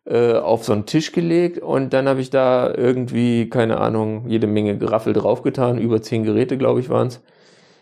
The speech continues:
Und, ähm, dann mit Leuten den ganzen Tag darüber geredet, von, keine Ahnung, neun Uhr dreißig hat das Ding aufgemacht, ich glaub, vorher waren auch schon Leute da und wollten irgendwas wissen,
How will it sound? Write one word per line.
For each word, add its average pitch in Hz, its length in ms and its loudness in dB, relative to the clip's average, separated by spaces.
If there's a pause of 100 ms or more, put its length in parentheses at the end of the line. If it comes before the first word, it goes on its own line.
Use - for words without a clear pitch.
(260)
Und, 110 580 0
ähm, 104 720 0
dann 104 180 2
mit 110 160 0
Leuten 107 360 0
den 101 80 -4
ganzen 117 260 -2
Tag 110 240 -2
darüber 104 280 2
geredet, 123 480 -2
von, 107 440 -2 (500)
keine 98 300 -2
Ahnung, 104 420 0
neun 104 160 2
Uhr 107 100 2
dreißig 107 380 0
hat 110 100 2
das 113 140 -6
Ding 104 220 -2
aufgemacht, 110 500 -2
ich 110 80 -10
glaub, 101 140 0
vorher 113 260 0
waren 101 140 -4
auch 107 100 0
schon 113 160 -4
Leute 110 200 0
da 107 100 2
und 107 120 0
wollten 107 220 0
irgendwas 110 340 -4
wissen, 113 360 -6